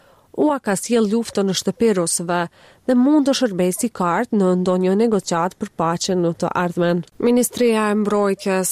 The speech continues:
e Rusisë synon të shtrëngoj rregullat e ushtrisë për t'ua bërë më të vështirë rekrutëve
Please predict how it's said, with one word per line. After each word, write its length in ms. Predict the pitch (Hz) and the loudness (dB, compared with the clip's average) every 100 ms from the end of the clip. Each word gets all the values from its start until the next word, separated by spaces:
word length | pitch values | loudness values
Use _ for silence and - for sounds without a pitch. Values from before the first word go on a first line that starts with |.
| 202 | 0
e 60 | 190 | 0
Rusisë 480 | 185 - 247 302 - | -2 0 0 2 0
synon 480 | 302 285 269 269 | 2 2 2 0
të 160 | 254 233 | 0 -4
shtrëngoj 480 | - 202 190 202 202 | -2 -2 0 2 2
rregullat 560 | 208 196 202 196 190 | 0 0 0 0 0
e 80 | 202 | 0
ushtrisë 560 | 208 - 202 214 233 - | 0 0 0 2 0 -2
për 240 | 220 202 | -2 0
t'ua 220 | - 254 202 | 0 0 2
bërë 320 | 196 220 220 | 0 0 0
më 220 | 208 214 226 | 2 0 0
të 160 | 247 226 | -2 0
vështirë 500 | 240 - 196 185 202 214 | 0 -2 0 2 2 0
rekrutëve 640 | 214 - 175 190 202 233 | -2 -2 -2 0 0 0